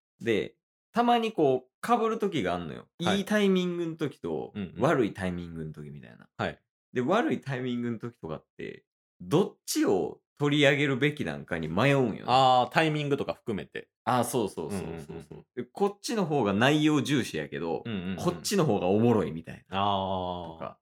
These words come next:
Speaker 1: だから進行を妨げるのはおもろい方やけど、
Speaker 2: うんうんうんうん。
Speaker 1: でも、な-、動画として面白くなるんは、そのおもろい方やから、その進行の方が邪魔になったりとか。
Speaker 2: はいはいはいはいはい。
Speaker 1: そういうのがあるんやけど、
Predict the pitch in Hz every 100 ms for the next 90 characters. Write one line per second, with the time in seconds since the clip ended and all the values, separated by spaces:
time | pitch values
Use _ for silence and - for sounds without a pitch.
0 | _ - 113 - 196 208 214 - 208 190
1 | 190 202 131 - 170 160 160 170 151 151
2 | 139 - _ 147 165 147 139 165 87 55
3 | 131 131 110 92 92 76 78 80 101 71
4 | 127 120 110 101 95 98 185 160 139 120
5 | _ - 160 170 113 151 180 190 202 165
6 | 151 165 226 240 147 151 151 160 196 131
7 | - - _ _ _ _ _ _ _ 123
8 | 113 147 127 101 104 92 120 170 76 -
9 | 104 95 90 - 151 143 139 135 123 90
10 | 92 95 95 78 - 82 76 69 - 65
11 | - 139 92 95 92 78 90 78 87 78
12 | 160 165 160 90 85 98 90 67 60 67
13 | 53